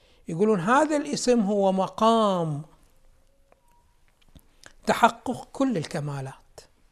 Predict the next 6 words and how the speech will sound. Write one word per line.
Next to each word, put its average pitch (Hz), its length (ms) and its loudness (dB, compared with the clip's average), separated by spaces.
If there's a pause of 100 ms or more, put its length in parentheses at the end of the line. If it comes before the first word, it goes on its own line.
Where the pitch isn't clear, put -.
(1040)
فإحنا 190 300 -2
عندنا 214 220 4
شنو 220 180 -2
ماذا؟ 190 240 2
عندنا 190 300 -2
اسمين، 151 440 0